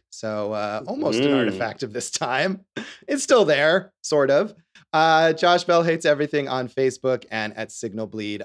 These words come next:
Speaker 1: on Twitter. And listen to our producer, David Rosen's awesome podcast, Piecing It Together.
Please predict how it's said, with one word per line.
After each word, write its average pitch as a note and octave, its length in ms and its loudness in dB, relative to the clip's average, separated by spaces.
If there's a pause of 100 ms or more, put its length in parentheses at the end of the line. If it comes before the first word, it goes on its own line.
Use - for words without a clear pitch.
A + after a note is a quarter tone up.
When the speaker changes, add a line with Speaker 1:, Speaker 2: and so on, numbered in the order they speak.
Speaker 1:
on G2+ 260 -8
Twitter. D#3 640 2
And A3+ 300 0
listen C3+ 280 -4
to B2+ 200 -6
our A2+ 200 -2
producer, A2 440 -8
David G#2 320 -8
Rosen's G#2 520 -8
awesome A#2+ 380 -4
podcast, F#2+ 640 -10
Piecing G2 300 -12
It G2 100 -14
Together. A#2+ 640 -4